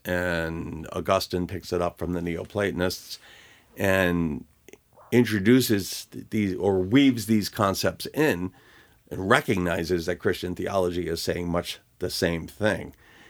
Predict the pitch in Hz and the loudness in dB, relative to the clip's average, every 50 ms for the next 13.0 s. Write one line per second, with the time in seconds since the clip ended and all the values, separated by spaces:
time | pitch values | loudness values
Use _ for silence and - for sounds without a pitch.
0 | - - - _ _ - 120 117 117 117 110 107 107 98 80 - - 104 110 104 | -20 -20 -20 _ _ 4 6 8 8 8 6 6 2 0 -4 -2 2 2 2 2
1 | 101 98 - 147 127 117 110 - - 110 104 98 95 120 151 175 151 139 131 131 | 2 2 4 6 6 6 6 6 4 4 4 4 4 6 6 6 6 4 0 -2
2 | - _ _ _ _ _ _ _ _ _ _ _ _ 113 113 120 127 123 120 110 | -6 _ _ _ _ _ _ _ _ _ _ _ _ 2 4 6 6 8 6 6
3 | 104 95 90 95 90 92 92 95 - - - 202 233 190 - - 107 104 101 90 | 4 4 2 -2 0 0 0 0 0 2 4 4 6 6 4 2 2 2 0 -2
4 | 73 104 120 107 113 110 107 101 107 101 - - 110 123 113 - 101 95 95 - | 0 2 0 2 2 0 2 2 0 0 0 -2 -2 -2 -2 0 0 0 2 2
5 | 92 90 95 101 107 151 160 - - 87 87 82 - - 87 76 71 - - _ | 0 2 4 4 4 4 2 2 0 0 0 0 -4 -6 -8 -8 -8 -14 -16 _
6 | _ _ - 101 85 - 80 85 78 - - - - - _ _ - _ - - | _ _ -2 -2 0 0 -4 -6 -6 -6 -8 -10 -12 -14 _ _ -20 _ -10 -8
7 | 87 90 - - 90 87 85 73 76 80 87 90 - - - - - - - - | -8 -8 -8 -6 -4 -4 -2 -4 -4 -6 -8 -8 -8 -14 -20 -20 -20 -20 -20 -16
8 | - - 107 - - - - 165 190 185 165 170 135 120 110 110 - 127 117 110 | -6 -6 -4 -4 -4 0 4 4 4 6 4 4 6 6 4 4 4 4 2 4
9 | 98 107 95 87 113 113 113 98 101 95 95 92 113 107 - - 101 98 95 92 | 2 0 -2 2 2 2 4 4 4 2 2 0 0 -2 0 0 2 2 4 2
10 | 85 85 87 95 107 - 90 78 - - 78 78 - - - - _ _ _ _ | 2 2 0 -2 -2 -4 -6 -8 -6 -8 -8 -8 -8 -14 -18 -20 _ _ _ _
11 | _ _ _ _ _ _ _ _ _ _ _ 80 82 82 - 107 107 101 101 98 | _ _ _ _ _ _ _ _ _ _ _ -18 -12 0 2 4 6 6 4 4
12 | - - - _ _ - - _ _ 95 92 90 85 82 78 73 - - - | 0 -8 -20 _ _ -20 -20 _ _ -4 -4 -2 -2 -4 -6 -8 -10 -14 -16